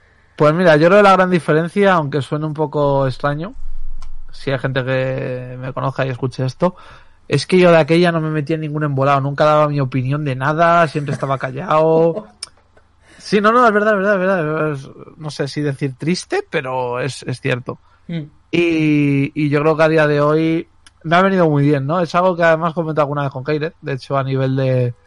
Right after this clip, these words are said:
Speaker 1: es que si yo fuera en el pasado como era hoy, habría tantas cosas que no me habrían pasado, negativas, <laughs> evidentemente.
Speaker 2: Claro.
Speaker 1: Que, pero bueno,
Speaker 2: Hmm.
Speaker 1: también, pues, no, no lo sabías, ¿no?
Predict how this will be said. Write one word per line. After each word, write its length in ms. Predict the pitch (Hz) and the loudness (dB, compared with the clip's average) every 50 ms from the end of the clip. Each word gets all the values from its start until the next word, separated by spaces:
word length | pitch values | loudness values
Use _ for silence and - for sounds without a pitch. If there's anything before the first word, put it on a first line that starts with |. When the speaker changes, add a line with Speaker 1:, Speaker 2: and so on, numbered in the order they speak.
| _ _ _ _ _ _ _ _ | _ _ _ _ _ _ _ _
Speaker 1:
es 200 | - 156 147 - - | -2 -2 -2 0 -2
que 120 | 202 175 | -2 -2
si 180 | - - 180 170 | 0 0 2 2
yo 140 | 170 185 | 2 2
fuera 280 | - - 196 196 190 185 | 2 2 2 4 4 4
en 100 | 185 180 | 4 2
el 80 | 180 165 | 0 0
pasado 400 | - 165 - - 147 135 131 120 | 0 -4 -2 -4 -2 -2 -4 -4
como 180 | 135 127 139 147 | -4 -2 0 2
era 180 | 156 156 147 | 4 4 4
hoy, 200 | 147 147 156 175 | 4 4 4 4
habría 220 | 165 151 147 156 151 | 4 2 2 0 -2
tantas 260 | 170 175 175 185 - | -4 -6 -6 -6 -6
cosas 300 | - 156 135 120 113 110 | -6 -10 -10 -10 -10 -12
que 80 | 131 | -12
no 80 | 127 131 | -10 -6
me 80 | 139 147 | -6 -4
habrían 240 | 156 151 147 139 | -2 -4 -4 -4
pasado, 460 | 139 139 156 - 139 151 202 277 254 214 _ _ - - - | -8 -10 -10 -6 -6 -4 -4 -6 -8 -14 _ _ -20 -14 -10
negativas, 480 | 156 160 165 165 160 175 156 143 147 - | -4 -2 -2 0 2 2 2 2 0 -2
<laughs> 20 | |
evidentemente. 600 | 135 135 135 131 127 135 127 131 135 139 - 294 - _ _ | -2 -2 -2 -2 -2 -2 -2 -2 -2 -4 -6 -10 -10 _ _
Speaker 2:
Claro. 260 | - 147 131 - - - _ _ _ _ _ _ _ _ _ | -10 -8 -8 -8 -10 -14 _ _ _ _ _ _ _ _ _
Speaker 1:
Que, 460 | - 175 165 147 143 139 135 131 127 127 | -2 0 0 2 2 0 0 -2 -2 -2
pero 160 | 135 135 143 | -2 0 2
bueno, 240 | 156 156 139 135 160 _ _ _ _ _ _ _ _ _ _ _ _ _ _ _ - _ | 2 2 2 -2 -8 _ _ _ _ _ _ _ _ _ _ _ _ _ _ _ -16 _
Speaker 2:
Hmm. 120 | 160 139 | -12 -8
Speaker 1:
también, 460 | 127 - 151 156 165 165 170 170 175 180 165 | -4 -2 0 2 4 4 4 4 2 0 -4
pues, 580 | 156 139 131 131 131 135 127 - - - - _ _ _ _ _ _ _ _ _ _ | -10 -10 -10 -10 -12 -14 -14 -16 -16 -18 -20 _ _ _ _ _ _ _ _ _ _
no, 180 | 151 143 147 147 | -2 -2 -2 0
no 180 | 143 143 143 | 0 0 0
lo 80 | 139 123 | 0 0
sabías, 460 | - - 135 135 131 117 - 123 123 | 0 -4 -6 -6 -8 -12 -14 -14 -14
¿no? 140 | 143 160 | -14 -14